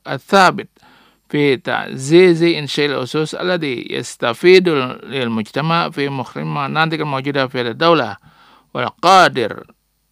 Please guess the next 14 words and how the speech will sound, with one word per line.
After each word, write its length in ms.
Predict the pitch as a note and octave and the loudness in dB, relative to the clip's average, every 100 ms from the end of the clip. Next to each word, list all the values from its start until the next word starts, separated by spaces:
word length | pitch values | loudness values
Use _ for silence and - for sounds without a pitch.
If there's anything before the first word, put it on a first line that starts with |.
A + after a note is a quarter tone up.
| _ _ _ _ _ _ _ - | _ _ _ _ _ _ _ -6
ala 160 | D#3 C#3+ | -2 -2
istimta'i 1040 | - - D3 B2 - D3+ D3+ D#3 D#3+ E3 | -4 -6 -6 -6 -2 2 4 2 -2 -6
natijah 880 | D#3+ C3+ B2+ F3 E3+ D#3+ C#3 A#2+ D#3+ - | -6 -6 0 2 2 0 -2 -4 -10 -12
minha 480 | F3 E3 D#3 E3 | -6 -2 0 -2
insya'i 560 | - D#3+ C#3 D#3+ D#3 D#3+ | -4 -10 -8 -6 -4 -4
syawari 560 | - C#3 D#3 D#3 D#3 - | -4 0 4 4 2 -4
fi 240 | - B2+ | -10 -8
manikati 400 | B2+ C#3 C#3+ D3 | -8 -8 -6 -6
Papua 640 | C#3 D#3+ F#3+ E3+ B2+ F2+ _ _ _ _ | -4 0 0 -2 -4 -6 _ _ _ _
wa 140 | C3+ | -4
insya'i 400 | B2+ A#2+ D3+ D#3+ | -4 -2 0 2
mukhtalifil 560 | E3 C#3+ D3+ D#3+ E3 D#3+ | 0 -4 -6 -4 -4 -4
manatik 480 | D#3+ D#3 D#3+ D#3+ D#3 | -4 -4 -4 -4 -8
siyahiyah 800 | - D#3 C3 D#3+ G3 E3 B2 | -6 -4 -4 -2 0 0 -2